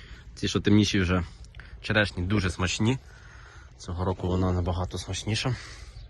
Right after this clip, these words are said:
І ще по-, потрібно дозріти, але птахи такої змоги їй не дадуть. Було багато, набагато більше плодів, але шпаки знищують.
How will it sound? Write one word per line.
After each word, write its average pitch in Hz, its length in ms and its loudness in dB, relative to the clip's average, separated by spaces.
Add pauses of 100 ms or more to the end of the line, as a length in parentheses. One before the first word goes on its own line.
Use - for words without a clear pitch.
(1400)
І 101 200 6
ще - 180 4
по-, - 340 4
потрібно 101 380 4
дозріти, 104 640 6 (280)
але 92 320 4 (1500)
птахи - 280 4
такої 110 340 0
змоги 101 360 2
їй 107 320 4
не 98 260 4
дадуть. 92 560 0 (180)
Було 92 340 2
багато, 101 460 4 (140)
набагато 101 440 0
більше 127 380 2 (120)
плодів, 117 300 0
але 98 240 4 (1800)
шпаки - 340 -2
знищують. 85 540 -2